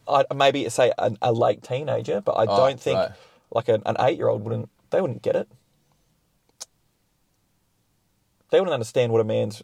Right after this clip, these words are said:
Speaker 1: a man's role is yet, 'cause what they see at home is the
Speaker 2: If they
Speaker 1: norm. And so when they'd go and experience something, say, for an hour a week, I don't think it can be an hour a week sort of thing.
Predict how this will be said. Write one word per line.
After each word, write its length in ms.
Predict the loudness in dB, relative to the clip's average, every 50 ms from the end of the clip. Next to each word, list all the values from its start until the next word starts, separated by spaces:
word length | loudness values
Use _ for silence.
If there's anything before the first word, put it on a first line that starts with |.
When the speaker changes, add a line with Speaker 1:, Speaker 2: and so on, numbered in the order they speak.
| _ -6
Speaker 1:
a 60 | -4
man's 280 | -2 0 0 0 0 0
role 240 | 2 2 2 0 -2
is 140 | -6 -6
yet, 280 | -4 -2 -2 -4 -6 _
'cause 200 | -4 -2 -2 -2
what 240 | 0 2 2 2 2
they 120 | 2 0 0
see 180 | 0 0 0
at 80 | 2 2
home 220 | 2 0 -2 -2
is 100 | -2 -2
the 60 | -2
Speaker 2:
If 40 | 0 2
they 40 |
Speaker 1:
norm. 380 | 2 2 2 0 -2 -4 -8 -16 _ _ _ _ -20 -8 -4
And 140 | -4 0 2
so 140 | 2 4
when 160 | 4 4 4 4
they'd 160 | 2 2 2
go 120 | 2 0
and 80 | 0 0
experience 440 | -4 -10 -8 -4 -2 -2 -2 -2 -2
something, 200 | -2 -2 -4 -4
say, 180 | -2 0 0
for 100 | 0 0
an 80 | -2 -2
hour 200 | 0 0 2 2
a 80 | 2
week, 180 | 2 0 0 0
I 60 | 0 2
don't 220 | 2 2 0 0
think 140 | -6 -12 -10
it 80 | -6
can 100 | -4 -2 -2
be 100 | -2 -2
an 100 | -2 0
hour 180 | 0 0 2 2
a 60 | 0
week 220 | 0 0 -2 -4 -6
sort 140 | -8 -6 -6
of 80 | -6
thing. 240 | -6 -6 -8 -8 -10